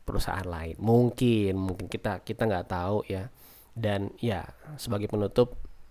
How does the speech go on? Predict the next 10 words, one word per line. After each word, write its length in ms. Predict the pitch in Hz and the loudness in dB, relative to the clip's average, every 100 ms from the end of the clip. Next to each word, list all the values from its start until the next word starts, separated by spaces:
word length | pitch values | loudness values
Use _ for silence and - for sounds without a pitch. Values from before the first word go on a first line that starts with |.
| - - - - - - - | -18 -18 -18 -16 -18 -18 -16
saya 160 | - 120 | -4 0
menyayangkan 400 | 117 101 98 101 | 2 2 0 -2
sekali 480 | - 101 92 110 101 | -4 -4 -2 -2 -4
ya, 40 | 107 - - - - - _ 101 | -8 -16 -20 -20 -20 -20 _ -10
eh, 480 | 95 90 90 90 92 - | -8 -6 -8 -8 -10 -12
sebuah 380 | - 110 107 95 | -6 -2 -2 -2
perusahaan 340 | - - 95 | -4 -2 -2
yang 80 | 107 | -2
sangat 220 | 104 101 | -2 -2
inovatif, 800 | 101 104 - 82 - 131 - - | -2 -2 -4 -8 -4 -4 -2 -8